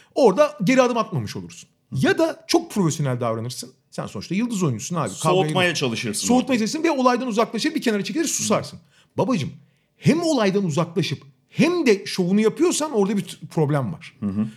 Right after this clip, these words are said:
Speaker 1: Yani half-ass crook diye bir laf vardır böyle yarım, e, k-, kahraman mı, işte yarım, e, fedai. Öyle olmaz o iş abi.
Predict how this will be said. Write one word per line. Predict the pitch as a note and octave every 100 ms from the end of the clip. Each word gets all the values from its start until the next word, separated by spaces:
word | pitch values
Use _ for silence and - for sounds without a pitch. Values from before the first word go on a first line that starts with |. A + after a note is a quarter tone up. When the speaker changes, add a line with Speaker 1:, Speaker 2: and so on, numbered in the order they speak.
| -
Speaker 1:
Yani | C#3+
half-ass | B2+ A3+ A#3+ A#3+ F#3 -
crook | A3 -
diye | G#3 F#3+
bir |
laf | G3 F#3+ D3
vardır | A#2 A2
böyle | A2+ B2+ - - -
yarım, | A#2+ E3 G3
e, | F#3+ - - F3+ C3 B2 A#2+ A#2+ A#2+
k-, | - -
kahraman | - A#2+ B2+ D3 E3
mı, | B2
işte | C3 -
yarım, | B2 D#3+ E3+ E3+ - - -
e, | C3+ A#2+ A#2+ A#2 A#2 C3+ C3+
fedai. | D3 C#3 B2 G3 - _ D#4+
Öyle | A3+ A#3
olmaz | G3 E3 A2
o |
iş | F#2 -
abi. | D2 G1+